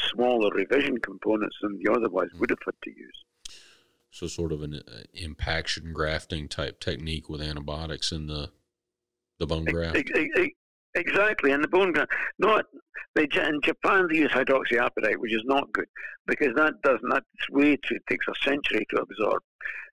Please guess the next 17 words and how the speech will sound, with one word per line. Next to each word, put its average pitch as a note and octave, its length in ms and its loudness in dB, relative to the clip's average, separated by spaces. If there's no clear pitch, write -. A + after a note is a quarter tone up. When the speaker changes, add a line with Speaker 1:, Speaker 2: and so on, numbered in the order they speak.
Speaker 1:
Uh, B2 180 4
you C#3 160 2
need D#3+ 240 4
something C3 320 2
<laughs> - 20 2
that - 120 0
absorbs B2+ 520 0
a - 40 -2
lot - 280 2
faster A#2+ 440 0
than G#2 160 -8
that. A#2 200 0
And B2+ 240 2
I C3+ 120 2
prefer C3+ 360 2
tricalcium - 720 0
phosphate, - 480 0